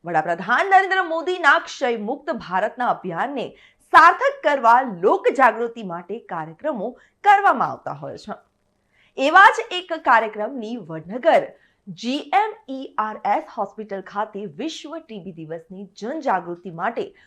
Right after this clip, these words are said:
ઉજવણી કરવામાં આવી હતી. મેડિકલ કોલેજના નર્સિંગ સ્ટાફ દ્વારા નાટક ભજવી અને લોક જાગૃતિ માટે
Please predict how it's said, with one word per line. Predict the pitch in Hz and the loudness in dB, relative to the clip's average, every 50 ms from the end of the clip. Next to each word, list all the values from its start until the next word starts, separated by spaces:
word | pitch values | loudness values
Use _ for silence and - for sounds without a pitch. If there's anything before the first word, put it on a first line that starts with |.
| _ _ | _ _
ઉજવણી | - 381 381 320 370 339 269 196 | 0 0 0 2 0 -2 -2 -4
કરવામાં | - - 143 139 147 147 160 151 | -8 -10 -12 -14 -14 -14 -14 -14
આવી | 151 151 151 151 | -14 -14 -14 -14
હતી. | 196 196 208 - _ _ _ _ _ _ _ _ _ _ _ _ - | -14 -14 -14 -16 _ _ _ _ _ _ _ _ _ _ _ _ -18
મેડિકલ | 185 170 - 165 165 269 311 | -14 -12 -12 -4 0 0 0
કોલેજના | 311 311 302 285 254 254 294 330 311 269 269 240 254 277 | 2 6 6 6 6 6 4 -2 -2 -2 0 0 0 0
નર્સિંગ | 277 233 185 190 202 - - 392 415 | 0 -2 -2 -2 -4 -4 -8 -8 -8
સ્ટાફ | 415 - - - 320 320 320 262 | -8 -2 2 4 4 4 2 2
દ્વારા | 240 254 247 254 247 240 262 269 240 190 | 2 2 4 4 4 2 0 -2 -6 -10
નાટક | 165 160 160 165 - 285 285 294 | -10 -10 -10 -6 -6 -6 -6 -6
ભજવી | 240 170 196 180 160 226 294 | -8 -10 -12 -12 -12 -12 -10
અને | 349 359 311 | -8 -6 -6
લોક | 233 185 175 185 240 - - 285 | -6 -6 -6 -8 -8 -8 -10 -12
જાગૃતિ | 196 - 180 156 147 156 196 233 294 - 302 | -12 -10 -8 -8 -8 -8 -8 -10 -8 -8 -8
માટે | 254 208 185 220 269 - 339 247 160 - - | -4 -2 0 0 0 -2 -4 -6 -6 -8 -12